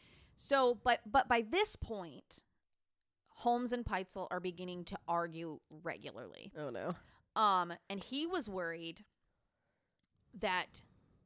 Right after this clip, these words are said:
Speaker 1: well, according to certain sources, we'll never know for sure because <laughs>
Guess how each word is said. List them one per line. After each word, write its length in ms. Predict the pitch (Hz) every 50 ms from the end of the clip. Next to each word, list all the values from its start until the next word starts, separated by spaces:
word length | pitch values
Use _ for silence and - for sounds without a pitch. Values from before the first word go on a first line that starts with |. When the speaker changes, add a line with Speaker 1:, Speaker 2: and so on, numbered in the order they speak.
| _ _ _ _ _ _
Speaker 1:
well, 320 | 185 185 175 165 156 - _ _ _ _ _ _ _ _ -
according 420 | 170 - - 196 185 175 165 160
to 100 | - 175
certain 340 | - - 180 160 - 180 185
sources, 800 | - - 165 156 156 - - - - - - 170 - - - _ _ _ -
we'll 140 | 170 170 175
never 260 | 180 170 165 185 196
know 180 | 196 175 165 170
for 140 | - - 170
sure 420 | - - - 160 151 - - 160 _ _ _ _
because 580 | 170 - - 160 147 151 151 - - - - _ _ _ _
<laughs> 100 | - 233